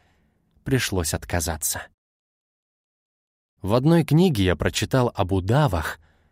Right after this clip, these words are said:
и о том, как они заглатывают жертву целиком, не жуя. А потом спят полгода,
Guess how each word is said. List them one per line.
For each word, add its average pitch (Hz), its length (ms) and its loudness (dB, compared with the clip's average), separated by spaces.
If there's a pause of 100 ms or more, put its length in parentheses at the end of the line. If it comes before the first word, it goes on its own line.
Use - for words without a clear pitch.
(160)
и 98 60 -4
о 95 120 4
том, 151 260 2
как 156 300 0
они 131 160 2
заглатывают 101 720 0
жертву 104 400 -2
целиком, 101 760 -2 (240)
не 113 220 0
жуя. 104 500 -2 (1120)
А 85 140 -2
потом 143 360 2
спят - 520 0
полгода, 85 680 -2